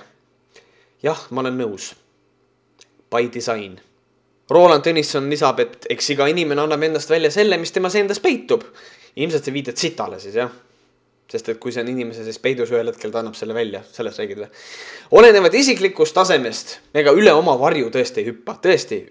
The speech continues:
üle oma varju on võimatu hüpata. Ja siis Aigar Kaju on ikkagi veel nagu veel afektiseisundis, siis ta lisab, et see hüppab vabalt.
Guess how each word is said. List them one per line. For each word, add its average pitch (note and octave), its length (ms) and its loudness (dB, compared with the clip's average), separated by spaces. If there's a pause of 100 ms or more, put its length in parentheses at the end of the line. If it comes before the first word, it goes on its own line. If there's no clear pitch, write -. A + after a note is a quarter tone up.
(100)
üle C#3+ 160 0
oma C3 220 -6
varju C#3 240 -2
on B2+ 80 -6
võimatu C3 260 -6
hüpata. A2+ 320 -6 (220)
Ja C3+ 80 -2
siis C#3+ 180 -2
Aigar D3 320 6
Kaju D#3+ 300 6
on C#3 100 -4
ikkagi B2+ 240 -10
veel B2 220 -2
nagu B2 180 -6
veel B2+ 240 0
afektiseisundis, B2+ 800 0
siis A2 160 -12
ta A2+ 80 -6
lisab, A#2 460 -2
et - 160 -18 (500)
see F#3 220 6
hüppab C3+ 340 2
vabalt. C#3 460 0